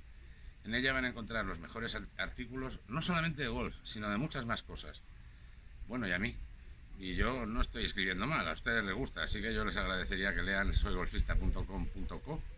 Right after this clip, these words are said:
y también mis artículos, que uno hace lo que puede.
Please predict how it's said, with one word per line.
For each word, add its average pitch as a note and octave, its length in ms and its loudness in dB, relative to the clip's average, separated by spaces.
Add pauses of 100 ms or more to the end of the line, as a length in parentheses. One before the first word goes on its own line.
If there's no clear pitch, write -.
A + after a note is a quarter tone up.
(420)
y G#2 200 2
también E2 340 4
mis B2 160 2
artículos, F#2+ 640 -2
que D2+ 260 0 (320)
uno G2+ 120 -4
hace A2+ 160 -2
lo F2 100 -2
que - 60 -10
puede. - 260 -4